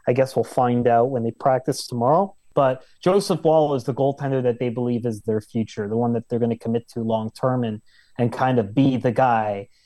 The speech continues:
And then if that means they kinda have to go Wall Jones for a little bit, I think now what they've seen in Jones, that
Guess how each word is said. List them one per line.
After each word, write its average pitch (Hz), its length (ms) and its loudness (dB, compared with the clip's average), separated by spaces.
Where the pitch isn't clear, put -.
And 127 120 0
then 123 200 2
if 120 120 -2
that 151 240 2
means 135 520 -2
they 127 100 -2
kinda 123 240 0
have 127 160 0
to - 80 -6
go 127 140 2
Wall 120 420 2
Jones 127 560 -2
for - 240 -2
a 196 60 2
little 196 260 2
bit, 220 340 0
I 131 100 -2
think 139 240 -4
now 131 240 2
what 131 160 2
they've 127 140 -2
seen 131 300 -2
in 123 120 0
Jones, 123 440 0
that 120 300 2